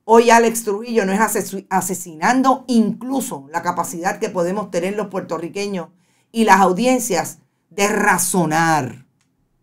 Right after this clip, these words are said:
No que nadie venga a traer la Biblia para aprovechar el momentum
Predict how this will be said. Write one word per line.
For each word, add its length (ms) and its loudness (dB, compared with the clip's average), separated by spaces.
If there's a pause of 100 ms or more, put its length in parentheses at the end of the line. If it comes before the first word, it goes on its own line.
(360)
No 240 2
que 160 4
nadie 420 2
venga 300 2
a 60 -2
traer 320 0
la 160 2
Biblia 640 -4 (1400)
para 500 -2 (640)
aprovechar 720 4
el 100 4
momentum 760 0